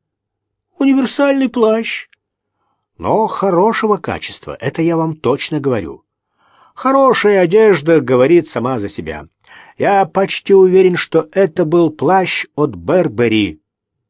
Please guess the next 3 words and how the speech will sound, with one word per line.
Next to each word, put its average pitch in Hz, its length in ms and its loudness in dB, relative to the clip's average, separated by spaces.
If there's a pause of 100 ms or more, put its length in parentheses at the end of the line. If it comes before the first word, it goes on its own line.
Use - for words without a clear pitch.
(300)
Бербери? 151 680 -6 (600)
Точно. 123 600 -4 (1300)
Да, 190 500 -4